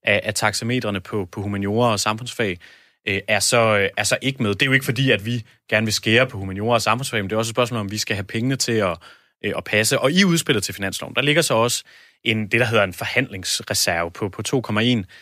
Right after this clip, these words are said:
øh, milliarder, som vi har sagt, det vil vi gerne sammen med de partier, som, som støtter op om regeringen, øh, Radikale, S F, øh, Enhedslisten og, og Alternativet, være med til at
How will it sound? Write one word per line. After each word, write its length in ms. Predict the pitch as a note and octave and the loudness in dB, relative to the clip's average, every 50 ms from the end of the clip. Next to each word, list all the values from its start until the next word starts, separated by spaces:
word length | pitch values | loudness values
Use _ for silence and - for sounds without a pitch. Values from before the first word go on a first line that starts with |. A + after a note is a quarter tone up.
| - - _ _ _ - | -20 -20 _ _ _ -8
øh, 80 | G2 F#2 | -6 -4
milliarder, 380 | F#2+ G2 G#2+ B2 D3+ E3 C#3 | -2 2 2 2 2 2 0
som 160 | A#2 - A#2 G#2+ | -4 -6 -6 -6
vi 60 | G#2+ | -6
har 60 | G2+ | -4
sagt, 300 | - - A#2+ B2+ - - | 2 4 2 2 2 -2
det 80 | C3 B2 | -6 -6
vil 100 | A#2+ A2 | -4 -4
vi 60 | A2 | -2
gerne 280 | F#2 A2 G#2+ B2 C#3 | 2 2 2 2 2
sammen 320 | C3 - - A#2+ A2 G#2 G2 | 0 0 0 0 0 0 0
med 140 | F#2+ F#2 E2+ | -2 -2 -4
de 180 | - - A#2 | -6 -12 -10
partier, 360 | - A2 - - - A#2+ G#2 | -10 -8 -8 -6 -4 -2 -2
som, 240 | F#2 - E2+ D#2+ D#2+ | -2 -4 -8 -8 -10
som 160 | - - F2+ | -10 -10 -10
støtter 260 | F2 - - G2+ F2 F2+ | -10 -6 -4 0 2 4
op 140 | B2+ D3+ | 4 4
om 100 | E3 D3 | 2 0
regeringen, 520 | B2 G#2 G2+ - C3 C3+ B2+ A2+ G#2 G2 F#2+ _ - - - _ _ _ _ _ F#2+ | -2 -6 -4 -2 0 0 2 0 -2 -4 -8 _ -20 -20 -20 _ _ _ _ _ -14
øh, 60 | F#2 - | -4 -4
Radikale, 540 | F2+ F2+ - - B2+ B2+ G#2 F#2 G2 A2 A#2 | -4 -2 0 2 2 2 4 2 2 2 2
S 140 | - - A#2 A2 | 2 0 0 0
F, 180 | A2 - - - - | -2 -4 -8 -10 -8
øh, 200 | - - G1+ - - | -6 -6 -6 -6 -4
Enhedslisten 760 | - A#2 B2 B2+ A#2+ - - A2 G2+ - - - G#2 F#2 - - | -2 -2 -2 0 -2 -2 -2 0 0 0 -2 -2 -4 -8 -6 -6
og, 260 | F#2 F#2 F2+ - _ _ | -6 -6 -6 -8 _ _
og 160 | - F#2 F#2+ | -12 -10 -8
Alternativet, 500 | F#2+ F#2+ - A#2 C3+ E3 D3+ - D3+ B2+ | -6 -2 0 0 0 0 -2 -2 2 2
være 100 | A#2+ A#2 | 2 4
med 120 | B2 D3 | 4 2
til 160 | D3+ - E3+ | 2 2 2
at 300 | C#3+ A#2+ - B2 A2+ G#2 | 2 2 4 4 2 2